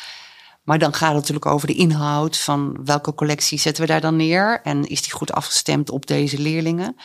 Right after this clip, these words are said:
En dat is het samenspel wat je dus als leesconsulent en een team, hè, eh, kan doen. En daar zit nog wel, daar zit echt nog zoveel,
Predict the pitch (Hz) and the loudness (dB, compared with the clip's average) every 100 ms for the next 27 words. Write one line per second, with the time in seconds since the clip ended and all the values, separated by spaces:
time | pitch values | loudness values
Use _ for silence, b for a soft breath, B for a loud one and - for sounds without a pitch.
0 | B B B B B 160 185 247 220 160 | B B B B B 2 4 4 2 2
1 | - 196 240 226 - 151 151 175 160 - | 4 4 4 4 2 2 0 2 0 0
2 | 160 151 143 - - 147 151 165 190 - | -4 -2 0 -2 -2 -2 2 2 2 0
3 | 160 147 143 143 156 - 160 151 147 _ | 0 0 0 0 -2 -2 0 0 -2 _
4 | 151 151 233 196 147 139 - _ - 147 | -2 4 6 6 4 0 -8 _ -8 -4
5 | 185 - 156 143 135 147 139 135 139 143 | -4 -4 -2 -2 0 2 2 0 -4 -10
6 | B B B B 139 151 180 226 233 196 | B B B B 0 4 4 4 4 2
7 | 175 165 - 151 147 - - 160 185 180 | 0 -2 -2 -4 -4 -6 -4 -2 0 0
8 | 160 - - - 139 - 156 165 - 160 | -4 -6 -6 -4 -4 -2 0 0 2 2
9 | 151 | 2